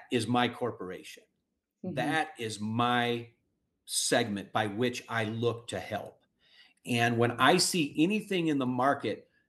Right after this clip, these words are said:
Speaker 1: that's looking to peel this way of life, in the creation of life and the bringing up of those kids in our way of life, I'm gonna fight against it.
Speaker 2: Mm-hmm.
Speaker 1: And I'm gonna speak against it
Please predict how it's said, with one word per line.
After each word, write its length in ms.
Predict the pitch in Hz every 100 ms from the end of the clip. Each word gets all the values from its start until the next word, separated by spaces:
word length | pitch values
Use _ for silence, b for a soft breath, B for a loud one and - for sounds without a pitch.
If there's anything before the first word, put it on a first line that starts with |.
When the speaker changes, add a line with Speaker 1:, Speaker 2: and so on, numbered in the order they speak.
| -
Speaker 1:
that's 220 | 120 120
looking 560 | 127 143 143 135 117 - _ -
to 160 | 135 120 120
peel 480 | 143 147 139 135
this 240 | 113 147 -
way 200 | 143 135
of 100 | 123
life, 360 | 110 127 131
in 120 | 120 113
the 100 | 113
creation 600 | - 120 113 127 151 131
of 120 | 120
life 380 | 120 123 127 -
and 120 | 107
the 60 | 101
bringing 360 | 98 120 127 117
up 160 | 120
of 60 | 110
those 180 | 117 110
kids 320 | - 123 117
in 160 | - 110
our 260 | - 120 123
way 180 | 120 120
of 100 | 110
life, 340 | 110 120 127 b b -
I'm 120 | 135
gonna 120 | 120
fight 220 | 117 113
against 340 | 95 104 - -
it. 120 | - _ _ -
Speaker 2:
Mm-hmm. 220 | 175 139 151
Speaker 1:
And 100 | 117
I'm 120 | 117
gonna 100 | 107
speak 320 | - 131 123
against 360 | 98 85 85 -
it 120 | -